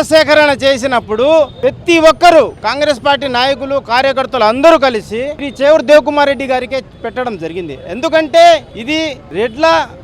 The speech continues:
జిల్లా, రెడ్డి గారులు ఉంటేనే ఈ కాంగ్రెస్ పార్టీ అయితే కానీ ఇంకో పార్టీ కానీ ముందుకు సాగే పరిస్థితి.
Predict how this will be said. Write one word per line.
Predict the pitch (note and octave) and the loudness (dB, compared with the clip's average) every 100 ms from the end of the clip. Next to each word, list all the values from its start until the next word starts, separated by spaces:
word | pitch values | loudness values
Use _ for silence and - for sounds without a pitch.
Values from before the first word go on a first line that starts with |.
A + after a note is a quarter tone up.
| - | -12
జిల్లా, | A3 C4 G3+ - - - F3 | -4 2 2 0 -18 -10 -8
రెడ్డి | B3 D#4 | -6 0
గారులు | D#4 D4+ D4 | 2 2 0
ఉంటేనే | D4+ E4 E4 F4 F4+ C#4+ - - - - B3+ | 2 4 6 6 4 2 -8 -20 -20 -16 -10
ఈ | B3 | -4
కాంగ్రెస్ | B3+ D#4 D4+ C#4+ | -2 0 -2 0
పార్టీ | D4 C#4 | 0 0
అయితే | D4+ C#4+ C#4+ | 0 0 -2
కానీ | C#4+ D#4 D#4+ D#4 D4+ D4+ C4 | -2 -4 -6 -12 -20 -12 -8
ఇంకో | C4 D#4 D4 | 2 2 4
పార్టీ | C#4+ D4 C4 | 0 0 -2
కానీ | C4+ C#4+ D#4 D4 - - F3 | -2 -2 -4 -6 -20 -20 -8
ముందుకు | B3 D4+ D4+ B3 | -4 -2 -4 0
సాగే | C#4 C#4 B3+ B3+ | 0 0 -4 -4
పరిస్థితి. | C#4 C#4 C4 | -4 -6 -10